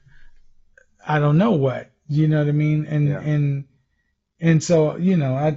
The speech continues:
Speaker 1: I just think that we ought to be brave enough to do that. I, what are your, your thoughts? I'm gonna shut up. You say what you think.
Speaker 2: Well, I have a couple of thoughts. I mean, one is, I loved the way that you asked Montega, and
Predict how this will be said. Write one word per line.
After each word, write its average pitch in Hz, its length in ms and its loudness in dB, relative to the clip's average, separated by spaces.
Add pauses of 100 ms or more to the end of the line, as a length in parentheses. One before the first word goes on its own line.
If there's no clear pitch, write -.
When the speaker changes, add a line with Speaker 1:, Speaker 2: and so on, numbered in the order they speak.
Speaker 1:
I 156 120 -2
just 147 340 -8
think 156 200 -2
that 151 120 0
we 147 220 0
ought 143 120 4
to 139 60 -4
be 139 160 -2
brave 135 360 0
enough 131 320 -2
to 135 100 -4
do 143 280 0
that. 127 260 -4
I, 135 160 0
what 143 540 0
are 139 40 0
your, 131 360 -2
your 135 200 -4
thoughts? 127 300 -4
I'm 131 100 -4
gonna 131 80 -4
shut 127 240 -6
up. 123 220 -10
You 131 160 -8
say 131 220 -16
what 117 260 -20
you - 80 -20
think. - 140 -20 (100)
Speaker 2:
Well, 226 220 -6 (2000)
I 143 140 -4
have 202 220 -6
a 196 60 -8
couple 202 320 -4
of 123 80 -4
thoughts. 117 280 2
I 117 40 -16
mean, 127 220 -4
one 147 200 0
is, 131 300 -2 (1080)
I 131 100 2
loved 143 380 2
the 135 140 -2
way 123 180 2
that 117 140 -4
you 117 200 -8
asked 117 380 -6
Montega, 101 500 -4
and 98 180 -10